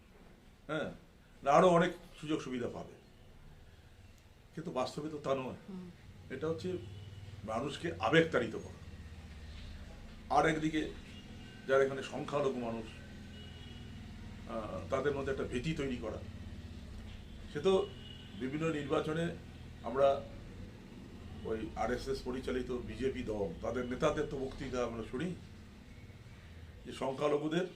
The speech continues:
Speaker 1: স্থান হবে হয় পাকিস্তান, নয় কবরস্থান। তো কত নির্বাচন আগে ওপেন তারা বিভিন্ন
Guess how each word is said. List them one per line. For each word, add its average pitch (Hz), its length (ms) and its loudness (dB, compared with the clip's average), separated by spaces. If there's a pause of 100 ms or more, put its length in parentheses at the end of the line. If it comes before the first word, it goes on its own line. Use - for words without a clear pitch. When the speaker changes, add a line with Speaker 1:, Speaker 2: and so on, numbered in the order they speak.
(1120)
Speaker 1:
স্থান 143 280 8
হবে 151 280 8 (880)
হয় 131 360 6 (320)
পাকিস্তান, 160 500 0
নয় 139 260 0
কবরস্থান। 104 440 -4 (960)
তো 160 60 -2
কত 175 380 2 (460)
নির্বাচন 160 420 4
আগে 156 200 2
ওপেন 170 520 8
তারা 156 160 6
বিভিন্ন 135 380 0